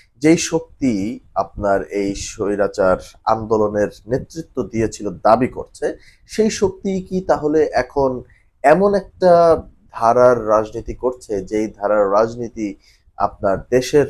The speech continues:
মানুষ আসলে, বেশিরভাগ মানুষই আসলে, আহ, পছন্দ করে না? বিষয়টি কি এমন কিনা? একই সঙ্গে আমরা দেখতে পাচ্ছি যে বিএনপি একটা বড় রাজনৈতিক দল এবং যার দেশ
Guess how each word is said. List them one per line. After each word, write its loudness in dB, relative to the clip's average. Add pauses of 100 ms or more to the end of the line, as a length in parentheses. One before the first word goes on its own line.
(180)
মানুষ -2
আসলে, -8
বেশিরভাগ -8
মানুষই -8
আসলে, -14 (460)
আহ, 2
পছন্দ -6 (200)
করে 2
না? -8
বিষয়টি -12
কি -10
এমন -4
কিনা? -16 (440)
একই 4
সঙ্গে 0
আমরা -2
দেখতে -4
পাচ্ছি -4
যে -2 (640)
বিএনপি -2
একটা -8
বড় 2
রাজনৈতিক -2
দল 0
এবং -6
যার 0
দেশ -6